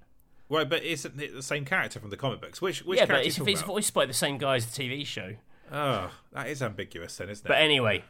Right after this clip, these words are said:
Speaker 2: I didn't pick that because I thought, you know what, I think that is comic book, right? You know, it looks like the comic books rather than the T V show, whatever.
Speaker 1: I think that's what free pick is for as well.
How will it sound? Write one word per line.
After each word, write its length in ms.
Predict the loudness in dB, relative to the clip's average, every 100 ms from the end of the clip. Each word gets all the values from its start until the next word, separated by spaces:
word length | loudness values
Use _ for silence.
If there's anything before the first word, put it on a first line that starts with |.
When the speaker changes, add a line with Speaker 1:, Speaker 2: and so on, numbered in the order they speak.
| 2
Speaker 2:
I 140 | 2
didn't 260 | 2 -2 0
pick 220 | 0 2
that 240 | 0 0
because 200 | -4 -4
I 80 | -2
thought, 280 | 0 -2 -2
you 80 | 0
know 140 | 0
what, 180 | 2 0 0
I 80 |
think 220 | 0 0 2
that 200 | 0 2
is 200 | 0 0
comic 360 | 0 -2 -2
book, 160 | -8 -8
right? 240 | -4 -4 -4 -6
You 100 | -2
know, 120 | -2
it 140 | -2 -2
looks 280 | -2 -2 -4
like 120 | -4
the 60 | -6
comic 320 | -4 -4 -6
books 340 | -12 -12 -10
rather 220 | -6 -6
than 80 | -8
the 60 | -12
T 200 | -10 -10
V 140 | -10
show, 180 | -12 -12 -14
whatever. 180 | -6 0
Speaker 1:
I 20 | 0
think 140 | 0
that's 180 | -2 2
what 180 | 2 2
free 180 | 2 0
pick 240 | 0 -4
is 140 | -6
for 200 | -6 -8
as 120 | -8 -8
well. 340 | -8 -8 -12